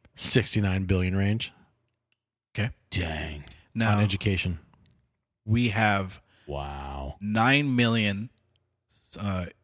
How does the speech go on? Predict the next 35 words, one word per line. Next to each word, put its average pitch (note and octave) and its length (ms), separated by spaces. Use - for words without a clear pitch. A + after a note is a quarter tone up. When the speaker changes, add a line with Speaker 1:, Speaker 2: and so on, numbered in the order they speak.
Speaker 2:
youth A2+ 600
in G#2+ 200
this, G2 300
uh, F#2+ 160
state. - 420
Speaker 3:
Is B2+ 120
that, A#2 200
okay, G#2+ 220
that's G2 140
Speaker 2:
Yeah, G2+ 80
Speaker 3:
the, - 120
uh, B2+ 100
Speaker 2:
that's A2+ 140
nine. A#2 80
Speaker 3:
interesting F#2+ 460
because, G2+ 720
right, F#2 320
what A2 200
is A2 120
that G2+ 260
per G#2 500
Speaker 1:
Sorry, A2 240
sixty-one A#2 600
billion. E2 300
There G#2+ 100
we F#2+ 80
go. D#2+ 160
Sixty-one D3 560
billion. F2 320
Speaker 3:
Okay, G2 320
so - 220
if G2+ 140
we've E3+ 160
got F3 280
s-, - 400